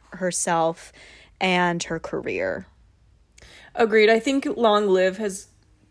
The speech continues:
Speaker 2: over the years, it's kind of become this song that the fans and Taylor, like, kind of share something. I don't really know how to explain it,
Speaker 1: Mm-hmm.
Speaker 2: but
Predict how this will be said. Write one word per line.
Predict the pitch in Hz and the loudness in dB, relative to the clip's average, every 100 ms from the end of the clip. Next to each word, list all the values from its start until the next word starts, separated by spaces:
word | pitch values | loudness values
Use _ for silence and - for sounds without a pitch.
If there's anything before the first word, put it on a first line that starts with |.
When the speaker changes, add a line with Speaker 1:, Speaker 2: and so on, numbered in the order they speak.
| _ _ | _ _
Speaker 2:
over | - 196 185 | -2 -2 0
the | 190 | -2
years, | 180 180 175 | -2 -4 -4
it's | 185 | -8
kind | - 202 | -8 -8
of | 190 - | -8 -10
become | 190 - - 208 190 180 180 185 - _ _ _ _ - | -12 -12 -12 -6 -4 -4 -4 -8 -12 _ _ _ _ -4
this | 185 - | -4 -2
song | 185 165 156 165 160 160 - _ _ _ _ _ _ _ _ _ _ _ _ _ _ _ - | -2 0 0 -2 -4 -10 -14 _ _ _ _ _ _ _ _ _ _ _ _ _ _ _ -6
that | 190 208 180 | 2 2 2
the | 175 | 0
fans | 196 - 185 175 185 190 185 | 0 2 2 2 0 -2 -6
and | - 180 180 | -4 -4 -4
Taylor, | - 208 185 180 175 175 | -6 -2 0 2 0 0
like, | 170 165 - _ | -2 -4 -8 _
kind | - - 208 | -20 -8 -6
of | 185 | -6
share | - - 160 180 233 | -6 -4 -2 0 0
something. | 262 277 285 302 302 302 | -2 -4 -4 -2 -4 -4
I | - | -6
don't | 208 | -8
really | - 196 | -6 -6
know | 185 | -6
how | 190 175 | -8 -8
to | 170 | -10
explain | - 240 226 214 | 0 2 2 0
it, | |
Speaker 1:
Mm-hmm. | 180 | 0
Speaker 2:
but | 190 196 | 0 0